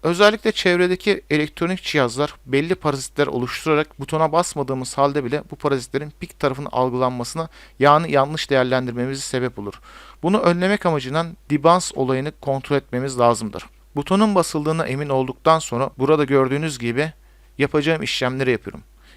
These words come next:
Yapmak istediğim sadece ledin konumunu değiştirmek olduğu için led toggle fonksiyonunu çağırdım. Daha sonra butonun bırakılmasını bekliyorum. Eğer şu kodu yazmamış olsaydım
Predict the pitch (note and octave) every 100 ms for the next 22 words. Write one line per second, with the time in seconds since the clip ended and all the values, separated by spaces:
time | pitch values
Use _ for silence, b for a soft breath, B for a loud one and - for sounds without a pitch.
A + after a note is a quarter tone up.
0 | b D3 C#3+ G#3+ - - E3 F#3 F3+ -
1 | F3 D#3 D3 D3+ D3 D3 D3+ D3 C3+ C3+
2 | - D3 D3 C#3 C#3 - D#3+ - C#3 D#3
3 | - E3 D3 A#2+ B2 A2+ - B2 C#3 -
4 | A2 F#2 - _ D3 F3 G#3+ - D3+ D3+
5 | F#3+ b b b b C#3 F3+ G3 D#3+ D3+
6 | D3 C#3 C#3 D#3+ C3+ B2+ - G#2 F2 _
7 | b b b - D#3+ G3+ - A3 - G3+
8 | F#3+ F3 F#3 F3+ D3+ - C#3+ - F3 D3+
9 | E3+